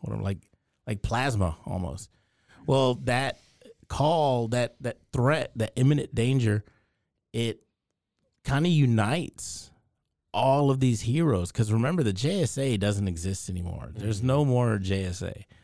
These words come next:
Speaker 1: But there are heroes who are out there working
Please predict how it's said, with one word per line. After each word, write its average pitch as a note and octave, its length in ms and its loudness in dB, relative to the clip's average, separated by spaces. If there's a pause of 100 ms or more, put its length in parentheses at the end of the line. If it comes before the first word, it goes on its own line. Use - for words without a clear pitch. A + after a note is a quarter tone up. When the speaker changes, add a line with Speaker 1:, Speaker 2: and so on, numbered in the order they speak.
(300)
Speaker 1:
But A#2+ 120 0
there A#2+ 180 2
are C3 220 4
heroes B2+ 520 2
who A#2 140 2
are G2+ 260 -2
out C3 260 -2
there B2+ 220 2
working B2 680 0